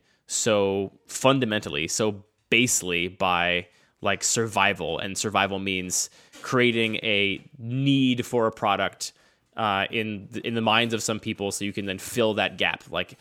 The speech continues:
fill that need and satisfy it, even when it might not be a necessary need.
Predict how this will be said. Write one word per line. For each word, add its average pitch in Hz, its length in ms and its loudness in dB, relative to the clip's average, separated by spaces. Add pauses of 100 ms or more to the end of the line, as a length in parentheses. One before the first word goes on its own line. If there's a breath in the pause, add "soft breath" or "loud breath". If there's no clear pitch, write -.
fill 120 260 0
that 104 220 2
need 98 240 -2
and 92 100 -8
satisfy 90 520 -4
it, 73 140 -6 (340 soft breath)
even 123 220 0
when 110 120 2
it - 20 0
might 101 120 -4
not 104 120 -2
be 107 100 0
a 101 40 -4
necessary 95 440 -4
need. 82 300 -10